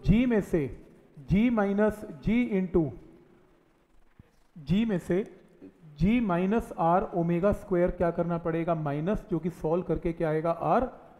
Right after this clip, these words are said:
omega square। आर radius of earth आपको पता है, omega two pi by capital T होता है।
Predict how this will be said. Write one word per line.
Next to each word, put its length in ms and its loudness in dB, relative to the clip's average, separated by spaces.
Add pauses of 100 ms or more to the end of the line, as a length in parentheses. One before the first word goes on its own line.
(220)
omega 300 -4
square। 340 -12 (1400)
आर 280 2 (160)
radius 360 2
of 180 0
earth 220 0
आपको 260 -2
पता 240 -6
है, 80 -12 (460)
omega 340 0
two 140 -2
pi 160 2
by 120 -2
capital 400 -4
T 140 -2
होता 220 -2
है। 100 -6